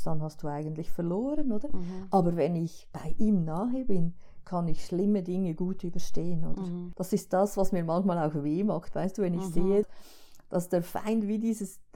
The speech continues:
Speaker 1: diese Dinge benutzt, um den Menschen Lügen zu sagen und sie
Speaker 2: Mhm.
Speaker 1: dann weggehen von Gott, anstatt näher an sein Herz, oder? Und
Speaker 2: Ja.
Speaker 1: das, das war immer so mein Ding, einfach an sein Herz, näher zu ihm gehen.
Speaker 2: Mhm.
Speaker 1: Und dann weiß ich, das ist wie im Tornado, oder?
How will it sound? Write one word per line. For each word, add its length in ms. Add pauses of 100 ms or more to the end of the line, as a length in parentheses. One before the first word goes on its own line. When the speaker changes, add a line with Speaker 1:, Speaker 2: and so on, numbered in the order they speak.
(260)
Speaker 1:
diese 240
Dinge 360
benutzt, 760
um 160
den 180
Menschen 400
Lügen 440
zu 120
sagen 500
und 160
sie 140
Speaker 2:
Mhm. 80
Speaker 1:
dann 280
weggehen 580
von 200
Gott, 280 (400)
anstatt 500
näher 320
an 120
sein 220
Herz, 480
oder? 220
Und 60
Speaker 2:
Ja. 140 (680)
Speaker 1:
das, 380
das 160
war 140
immer 200
so 180
mein 240
Ding, 180 (120)
einfach 460
an 260
sein 220
Herz, 260
näher 440
zu 100
ihm 260
gehen. 340 (160)
Speaker 2:
Mhm. 480 (600)
Speaker 1:
Und 320
dann 180
weiß 320
ich, 240
das 140
ist 100
wie 120
im 300
Tornado, 560
oder? 140